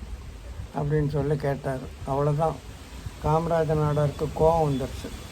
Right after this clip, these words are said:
"ஏய்யா, பெத்தவனை வந்து குடிக்க வச்சு அவன் பையனை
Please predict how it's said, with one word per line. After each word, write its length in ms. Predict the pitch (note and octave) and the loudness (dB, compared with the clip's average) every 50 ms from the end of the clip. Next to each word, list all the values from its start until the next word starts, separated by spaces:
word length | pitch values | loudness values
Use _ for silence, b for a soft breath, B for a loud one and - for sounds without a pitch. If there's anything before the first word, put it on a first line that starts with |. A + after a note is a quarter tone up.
| - - - | -12 -6 -2
"ஏய்யா, 320 | E3+ E3+ E3+ E3+ D#3+ D3+ C3+ - - - - - - - - - - - - - - - - - - - - - - - - - - - - - - - - | 0 2 4 4 4 4 4 2 -4 -10 -12 -12 -12 -12 -14 -12 -10 -10 -10 -10 -10 -12 -12 -12 -10 -10 -10 -10 -12 -12 -12 -12 -14 -12 -12 -12 -8 -4 0
பெத்தவனை 640 | F#3 F3+ D#3 - - G#3 G3+ G3 F#3+ F#3 F3+ F3 | 0 0 2 8 8 8 8 8 6 4 4 4
வந்து 280 | F3 F3 F3+ F3 F#3+ F#3+ | 4 2 4 2 2 2
குடிக்க 400 | - G3 F3+ F#3+ F#3 - G#3 F#3+ | 2 2 2 2 4 4 4 4
வச்சு 340 | F3 F3 E3+ D#3 - F#3+ F#3+ | 4 4 2 2 2 4 4
அவன் 240 | F3+ F3 E3+ E3 D3+ | 6 4 4 2 2
பையனை 360 | E3+ E3+ E3+ F3 F3+ F3 E3 | 2 2 2 2 0 2 2